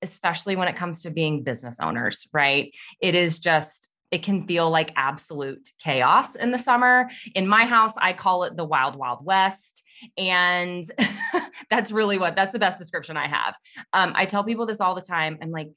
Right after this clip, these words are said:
"Don't judge me, but my favorite day of the entire year is the first day of school."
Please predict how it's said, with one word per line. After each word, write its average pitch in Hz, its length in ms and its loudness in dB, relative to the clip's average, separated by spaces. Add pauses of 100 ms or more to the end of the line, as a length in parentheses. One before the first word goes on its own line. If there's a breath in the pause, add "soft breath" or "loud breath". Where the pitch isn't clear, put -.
(180)
"Don't 170 340 0
judge 160 360 0
me, 294 380 0 (220 soft breath)
but 170 260 2
my 180 200 2
favorite 190 380 2
day 190 160 2
of 175 140 2
the 220 120 2
entire 240 320 2
year 160 240 -2
is 139 100 -10
the 147 80 -16
first - 200 -10
day 95 80 -6
of - 60 -6
school." - 280 -14